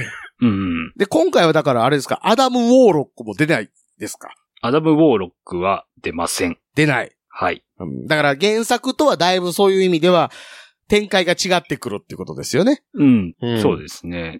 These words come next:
Speaker 2: うん。
Speaker 1: まあまあ、さすがにそこら辺はそのまま踏襲はしないですよね。
Speaker 2: うん、うん、うん、うん。
Speaker 1: うん。
Speaker 2: なんかあれでしょ、でもあの、ガーディアンズ・オブ・ギャラクシーの、
Speaker 1: はい。
Speaker 2: どっかであの、アダム・ウォーロックについて言及されてるシーンが一瞬だけあったっていうのは聞いたんですよ。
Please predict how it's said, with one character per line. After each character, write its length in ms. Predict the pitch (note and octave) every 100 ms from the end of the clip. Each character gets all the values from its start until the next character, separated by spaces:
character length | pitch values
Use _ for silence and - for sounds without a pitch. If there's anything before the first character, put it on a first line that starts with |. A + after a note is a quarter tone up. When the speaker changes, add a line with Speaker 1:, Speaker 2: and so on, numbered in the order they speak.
| -
Speaker 2:
う 60 |
ん。 420 | A#2 A2+ G#2 F#2+ E2+
Speaker 1:
ま 240 | G#2 C#3
あ 20 |
ま 140 | G2+ B2
あ、 40 |
さ 160 | - B2
す 80 | D#3
が 80 |
に 80 | E3+
そ 140 | D#3+ -
こ 140 | D3
ら 80 | D3+
辺 180 | D3+ C#3
は 80 |
そ 180 | C#3 -
の 100 | A#2
ま 120 | B2
ま 120 | A#2+ B2
踏 220 | - A2+
襲 140 | -
は 100 | A2
し 160 | G#2+ G2+
な 120 | G2+
い 20 |
で 100 | C#2+ -
す 120 | -
よ 60 |
ね。 100 | -
Speaker 2:
う 60 | D3+
ん、 220 | D3+ A#2+
う 100 | -
ん、 120 | B2 A#2
う 160 | -
ん、 120 | A2+
う 120 | E2+ G2+
ん。 40 | F#2+
Speaker 1:
う 40 |
ん。 440 | E2 E2 - - -
Speaker 2:
な 120 | C4
ん 20 |
か 140 | -
あ 40 | F3+
れ 80 | G#3
で 120 | D3
し 80 | D3
ょ、 40 |
で 60 | C3+
も 160 | B2
あ 60 | A#2
の、 320 | A#2+ A#2+ A2+ - - _
ガ 200 | - A3+
ー 40 | C#4
デ 80 | C4+
ィ 60 |
ア 80 | C4
ン 40 |
ズ・ 60 | A#3
オ 80 | A3+
ブ・ 80 | G#3
ギ 100 | A3
ャ 40 |
ラ 100 | A3+
ク 140 | A3
シ 300 | F#3 - A2
ー 20 | G#2
の、 380 | D3 B2+ F#2 - _
Speaker 1:
は 120 | A2
い。 120 | - -
Speaker 2:
ど 180 | D3 A3+
っ 60 |
か 140 | - D#3
で 80 | D3
あ 80 |
の、 200 | C3+ B2+
ア 80 | G#3
ダ 120 | A#3+
ム・ 120 | B3+ B3
ウ 20 |
ォ 220 | B3+ B3+
ー 20 |
ロ 100 | F#3
ッ 80 | C#3
ク 120 | -
に 120 | B2
つ 180 | A2+ -
い 120 | A#2+
て 100 | -
言 300 | C3+ F3+ B3
及 240 | A#3 A#3+ A#3
さ 100 | A#3
れ 100 | A3+
て 120 | A3
る 80 | A3
シ 140 | -
ー 80 | F#3+
ン 20 |
が 100 | C3+
一 140 | A#2+ E3
瞬 240 | - G3
だ 100 | F3+
け 100 | E3+
あ 100 | G2+
っ 80 | -
た 80 | -
っ 80 | F3
て 80 | D3+
い 40 |
う 20 |
の 60 | C3
は 60 |
聞 140 | G2+ C3+
い 60 |
た 100 | A2
ん 60 | F#2
で 80 | C#2
す 120 | -
よ。 140 | D2